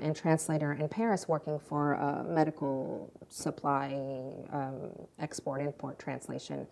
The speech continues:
Um, and that's where she's gonna cross paths with the other, uh, storyline, uh, Amé, who is the daughter of a prominent, um, doctor who's also speaking at this, um, trade fair that she's at.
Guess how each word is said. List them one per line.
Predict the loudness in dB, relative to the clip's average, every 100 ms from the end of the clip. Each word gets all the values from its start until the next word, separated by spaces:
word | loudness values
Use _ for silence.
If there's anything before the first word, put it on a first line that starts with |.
| -14 -20 -20 -20 4
Um, | 10 10 12
and | 12
that's | 12 12 12
where | 2
she's | 2
gonna | 0 0
cross | 0 0 0
paths | 2 2 0 -2
with | -4 0
the | 0 6
other, | 6 8 6 6
uh, | 2 2
storyline, | 0 0 2 4 2 0 -4 -8 -20 -20 0
uh, | 4 4
Amé, | 8 8 8 8 6 2 2
who | 4 4 4
is | 4 2 2
the | 0
daughter | 4 4 4 0
of | -2
a | -2
prominent, | 0 2 2 -2 -4
um, | -4 -4 -4 -8 -10 -14 -18 -20 -8 2
doctor | 4 4 2 -2 -4 -4
who's | 0 2
also | 2 0 -4
speaking | -4 -6 -6 -6
at | -6 -8
this, | -8 -8 -8 0
um, | 0 0 -4 -4
trade | 2 2
fair | 0 -6 -6
that | -6 -6
she's | -2 -2
at. | -2 -4 -4